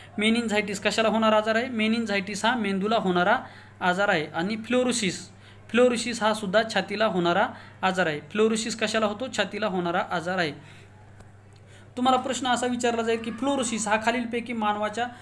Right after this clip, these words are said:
कुठल्या अवयवास होणारा आजार आहे? तुम्हाला येईल मेंदू, यकृत, छाती आणि फुफ्फुस. तर तुम्हाला, तुम्हाला उत्तर त्याच्यातलं निवडा, निवडता आला पाहिजे. म्हणजे फ्लोरोसिस हा कशाला होतो? तर फ्लोरोसिस हा छातीला होणारा आजार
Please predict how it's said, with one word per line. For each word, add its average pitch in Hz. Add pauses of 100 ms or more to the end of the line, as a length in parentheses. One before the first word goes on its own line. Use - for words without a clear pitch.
(180)
कुठल्या 233
अवयवास 214
होणारा 190
आजार 190
आहे? 170
तुम्हाला 220
येईल 220
मेंदू, 220 (320)
यकृत, 220 (420)
छाती 208
आणि 208
फुफ्फुस. 185
तर 196
तुम्हाला, 214 (420)
तुम्हाला 220
उत्तर 208
त्याच्यातलं 208
निवडा, 202
निवडता 190
आला 185
पाहिजे. 165
म्हणजे 202
फ्लोरोसिस 233
हा 226
कशाला 226
होतो? 262 (280)
तर 220
फ्लोरोसिस 226
हा 233 (140)
छातीला 202
होणारा 185 (140)
आजार 175